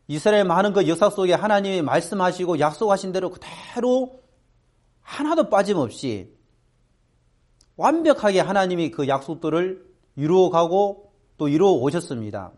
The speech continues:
우리 인생에 대해서도 기록이 되어 있고 우리 훗날에 대해서 다 기록이 되어 있습니다. 그러면 사람들이 볼 때 불가능해 보이고 안 될 것처럼 보일지 몰라도 하나님은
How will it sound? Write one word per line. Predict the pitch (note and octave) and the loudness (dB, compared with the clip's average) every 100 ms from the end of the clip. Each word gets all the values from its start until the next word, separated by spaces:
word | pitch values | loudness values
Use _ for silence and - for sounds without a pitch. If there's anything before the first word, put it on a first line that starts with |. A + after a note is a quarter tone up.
| _ _ _ _ _ _ _ _ _ _ _ _ - | _ _ _ _ _ _ _ _ _ _ _ _ -6
우리 | C#3+ G3 D3+ | -4 -2 -2
인생에 | D3+ G3 G#3+ | 0 0 2
대해서도 | E3+ C3+ C3+ | 0 0 -4
기록이 | B2 D3 B2 | -4 -4 -6
되어 | A#2 G#2+ | -6 -8
있고 | G2 - F#2+ - _ _ _ _ _ _ | -10 -12 -12 -14 _ _ _ _ _ _
우리 | C#3+ E3+ | 0 4
훗날에 | F3+ F3+ G3+ A#3 A3+ | 4 2 0 4 4
대해서 | G3 | 4
다 | E3+ - C#3+ | 0 -4 -6
기록이 | D3+ G3 F3 | -4 0 0
되어 | C3 | 0
있습니다. | A#2 A2+ A2+ G#2+ G2+ F#2+ - _ _ _ _ _ _ _ _ _ - | -4 -8 -12 -12 -12 -14 -20 _ _ _ _ _ _ _ _ _ -4
그러면 | G3+ G#3+ G#3 C#3 G2 - _ _ _ _ | 2 4 4 0 -6 -14 _ _ _ _
사람들이 | - A#3+ C#4+ C#4+ | 0 4 4 2
볼 | A#3 G#3 | 0 0
때 | G3 | -4
불가능해 | - F3 A3 B3 A#3 F3 | -2 -2 2 2 2 -2
보이고 | C3 C3 B2 A2 G2 - _ _ _ _ _ _ | 0 -2 -4 -8 -12 -16 _ _ _ _ _ _
안 | - E3 | -2 2
될 | G#3 C4 | 4 4
것처럼 | C4+ - C4 B3+ | 2 2 4 6
보일지 | F3 F#3 F#3 | 6 6 4
몰라도 | D3+ D3 C#3+ D3+ A#2+ | 4 4 6 4 2
하나님은 | G#2+ A#3 A#3+ A3+ A3+ B3 B3 | 0 0 0 2 2 0 -4